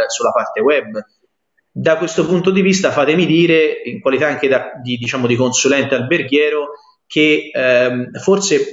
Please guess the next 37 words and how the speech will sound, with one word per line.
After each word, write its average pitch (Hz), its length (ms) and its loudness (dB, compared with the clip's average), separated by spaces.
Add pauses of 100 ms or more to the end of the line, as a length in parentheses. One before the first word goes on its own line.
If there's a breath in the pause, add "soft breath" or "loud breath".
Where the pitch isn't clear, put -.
mol-, 180 460 2
diciamo, 147 300 0
se 135 180 0
c'è 180 240 0
un 165 180 -2
merito 160 840 0 (440)
da 123 180 -2
parte 156 260 -2
di 131 80 -2
una 147 120 -2
categoria 151 540 2
imprenditoriale 143 840 2
è 131 60 -2
proprio 127 260 -2
quella 135 220 4
del 123 320 2
settore 135 320 0
alberghiero, 123 560 0
che 120 80 -6
in 110 80 -18
questi - 280 -6
anni, 160 480 -2 (440)
eh, 113 400 0
un 120 200 -2
po' 175 640 0
dettati, 143 520 -2
diciamo, 135 580 -2
un 117 80 -8
po', 165 140 0
diciamo, 135 500 0
forzati 151 420 0
dal 143 140 0
mercato, 135 460 -2
un 110 140 -4
po' 165 400 2
per 123 180 0
intelligenza, 143 840 0